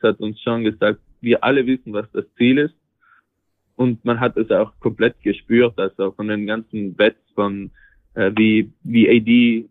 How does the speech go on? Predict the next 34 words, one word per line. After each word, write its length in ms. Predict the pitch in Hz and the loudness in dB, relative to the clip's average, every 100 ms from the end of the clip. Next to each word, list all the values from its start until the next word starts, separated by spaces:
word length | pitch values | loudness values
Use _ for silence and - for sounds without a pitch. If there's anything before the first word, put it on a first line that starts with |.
| _ | _
wie 320 | 104 110 110 | -2 0 2
Whitworth, 500 | 123 120 110 107 110 | 2 2 2 2 0
wie 120 | 113 110 | -4 0
die 100 | 107 | 0
alle, 560 | 113 113 101 98 98 95 _ _ | 0 0 -2 -2 -6 -10 _ _
äh, 80 | 101 | -8
eingeloggt 680 | 98 - 117 123 113 107 - | -6 -2 0 4 4 2 -2
waren. 440 | 107 107 110 110 | -4 -4 -6 -14
Also 300 | - 110 - | -16 -6 -2
man, 440 | 107 107 104 101 101 _ _ _ _ _ _ _ _ _ | -2 -4 -8 -12 -16 _ _ _ _ _ _ _ _ _
ähm, 340 | - 98 92 82 | -8 -6 -8 -4
das 180 | 123 120 | -4 2
war 140 | 120 | 0
von 160 | 117 107 | 0 -2
Tag 280 | 110 120 - | 0 0 -2
eins 280 | 117 139 | -6 -6
schon 160 | - 110 | -8 -6
da, 180 | 101 113 | -2 -2
dass 140 | 104 - - | -4 -8 -4
wir 300 | 110 110 92 _ _ _ | 0 0 -2 _ _ _
den 240 | - 107 117 | -8 -8 -6
Super 260 | 123 - | -8 -4
Bowl 160 | 110 113 | 2 2
gewinnen 400 | 101 107 123 123 | 2 -4 -6 0
wollen. 320 | 117 131 147 _ _ _ _ - | 2 2 -4 _ _ _ _ -14
Und 120 | 104 | -2
das 160 | 117 | -2
hat 180 | - 110 | 0 -2
sich 140 | 101 101 | -2 -2
jetzt 260 | 110 - | -2 -2
auch 180 | 95 95 | -4 -4
nicht 240 | - 107 - | -6 -8 -4
geändert. 380 | 95 101 92 85 | -4 -4 -8 -10
Also 420 | - 90 - 90 | -16 -10 -2 -2